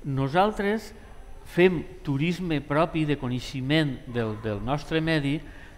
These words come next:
i que, com estem a gust, podem comunicar-ho a la gent que ve de fora,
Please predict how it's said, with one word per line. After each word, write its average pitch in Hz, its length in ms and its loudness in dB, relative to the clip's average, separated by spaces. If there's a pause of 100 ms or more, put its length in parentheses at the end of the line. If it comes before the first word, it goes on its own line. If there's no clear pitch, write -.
(140)
i 151 100 2
que, 147 140 2
com 139 200 2
estem 180 360 4
a 226 40 4
gust, 202 380 0 (540)
podem 151 260 4
comunicar-ho 175 720 6
a 135 100 0
la 127 120 4
gent 147 200 4
que 156 80 2
ve 160 120 2
de 160 80 2
fora, 147 340 2